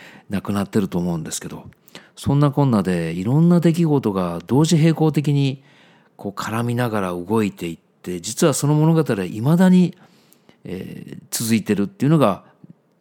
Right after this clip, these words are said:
実際この状況なんですよね。で、非常に個人的な話がもう絡んでますし、えー、まあ、うちの家族にとっては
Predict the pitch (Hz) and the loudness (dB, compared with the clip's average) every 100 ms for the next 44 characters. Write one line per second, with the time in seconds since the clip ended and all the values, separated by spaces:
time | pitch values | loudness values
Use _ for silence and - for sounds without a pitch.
0 | _ _ _ _ _ - 95 85 92 85 | _ _ _ _ _ -12 -8 -6 -6 -6
1 | 87 85 95 90 92 90 64 - - - | -10 -10 -6 -6 -6 -8 -8 -12 -12 -8
2 | 64 - _ _ _ _ _ _ _ - | -10 -10 _ _ _ _ _ _ _ -20
3 | - - - - 107 107 170 202 190 - | -20 -20 -12 -4 -2 2 4 6 4 0
4 | 101 131 175 165 165 160 143 151 151 - | 0 4 2 2 2 2 2 2 2 0
5 | 127 107 90 82 - 98 113 98 82 78 | -2 -2 -2 -4 -4 -2 0 0 -2 -6
6 | - - - 151 156 110 85 - - - | -12 -12 -6 0 2 2 -2 -10 -20 -20
7 | - _ - 90 92 - - - - - | -20 _ -16 -12 -10 -12 -14 -16 -18 -18
8 | - - - - - - - - 127 104 | -18 -20 -20 -20 -20 -20 -16 -4 -2 0
9 | 143 139 196 175 123 95 104 - 82 95 | 0 2 2 2 2 0 -2 -6 -6 -6
10 | 131 | -8